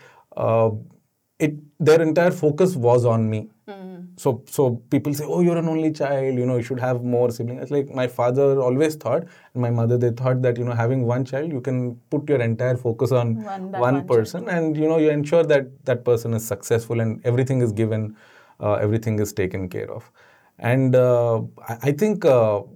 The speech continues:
Speaker 1: coming back to what we were discussing about how the teaching was and
Speaker 2: Mm.
Speaker 1: how, uh, it was, it was definitely academic oriented.
Speaker 2: Right.
Speaker 1: Even Gitanjali for that matter, ninety percent was academics.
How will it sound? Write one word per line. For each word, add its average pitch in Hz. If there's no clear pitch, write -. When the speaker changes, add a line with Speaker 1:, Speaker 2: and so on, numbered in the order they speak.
Speaker 1:
coming 135
back 135
to 135
what 117
we 127
were 117
discussing 117
about 117
how 117
the 120
teaching 131
was 113
and 110
Speaker 2:
Mm. 107
Speaker 1:
how, 107
uh, 117
it 131
was, 147
it -
was 226
definitely 151
academic 101
oriented. 90
Speaker 2:
Right. -
Speaker 1:
Even 151
Gitanjali 104
for 98
that -
matter, -
ninety 175
percent 170
was 143
academics. -